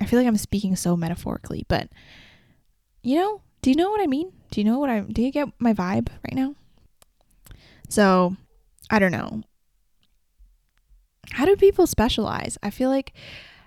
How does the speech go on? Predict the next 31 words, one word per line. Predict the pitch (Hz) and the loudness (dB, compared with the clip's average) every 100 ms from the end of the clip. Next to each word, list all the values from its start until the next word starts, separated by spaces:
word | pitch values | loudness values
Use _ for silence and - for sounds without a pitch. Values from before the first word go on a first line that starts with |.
| _ | _
I | - 220 | -8 -6
feel | 247 320 | 0 2
like | 359 339 | 2 2
this | 240 240 | 0 2
is | 233 - | 0 0
all, | 202 208 214 226 - _ - | 0 2 2 2 -2 _ -2
like, | 214 196 | 0 0
we're | 208 208 | 0 0
led | 196 196 202 208 | 0 2 2 2
to | 262 - 214 | 0 0 2
believe | 196 190 196 196 196 | 2 4 4 4 4
that | 190 185 | 2 0
we | 190 | 0
need | 190 196 | 0 0
to | 208 | -2
specialize | 214 208 202 208 202 202 208 | -2 -2 0 0 2 2 0
because | - 180 - 185 185 - - | -4 -8 -4 -4 -4 -6 -2
obviously | 180 190 - 190 | 0 0 0 -2
it's | - | -2
the | 185 | -4
most | 175 - | -2 -4
efficient | 190 - 185 190 - | -6 -4 -2 -2 -2
way | 170 170 180 | -2 0 0
to | - - 170 165 | 0 2 4 4
have | - 175 | 0 -4
a | - | -4
productive | 185 175 - 185 | -2 -2 -2 -6
society, | - 185 - 165 175 202 247 294 | -6 -6 -6 -4 -2 0 2 2
but, | 294 196 185 - - - - - _ _ _ | 2 2 0 -6 -20 -20 -20 -20 _ _ _
<sighs> | _ _ _ _ _ _ _ _ 311 | _ _ _ _ _ _ _ _ 4
ah, | 302 277 233 - - | 6 4 2 -4 -10